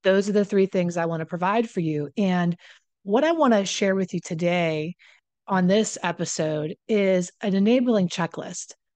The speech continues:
just a very simple, bite-sized chunk of information that you're gonna be able to digest and marinate and simmer on today, and ask yourself,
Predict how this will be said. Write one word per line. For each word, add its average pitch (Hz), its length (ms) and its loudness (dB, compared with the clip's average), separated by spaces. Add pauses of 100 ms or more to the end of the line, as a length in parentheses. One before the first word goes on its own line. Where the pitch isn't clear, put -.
(260)
just 277 480 -4
a 196 140 -2
very 226 720 2
simple, 196 800 -2 (260)
bite-sized 202 880 0
chunk 202 380 -4
of 196 260 -6
information 175 760 0 (320)
that 175 140 -2
you're 196 140 2
gonna 220 180 2
be 202 180 2
able 180 200 2
to 180 120 -6
digest 175 640 -4
and 180 160 0
marinate 175 520 0
and 165 100 -6
simmer 294 460 -2
on 160 180 -4
today, 147 400 -8 (260)
and 196 180 -2
ask 214 420 -4
yourself, 175 840 -4